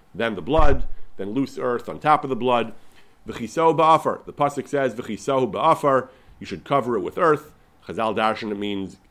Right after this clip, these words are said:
top and bottom with earth. So you're supposed to have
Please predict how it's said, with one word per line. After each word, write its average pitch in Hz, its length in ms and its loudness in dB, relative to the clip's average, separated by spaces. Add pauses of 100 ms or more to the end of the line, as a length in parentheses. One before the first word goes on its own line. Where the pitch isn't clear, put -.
(320)
top 117 280 0
and 156 180 2
bottom 143 260 2
with 139 140 -2
earth. 127 220 -2
So - 560 -20
you're 110 80 -10
supposed 156 300 -2
to 147 80 0
have 135 460 2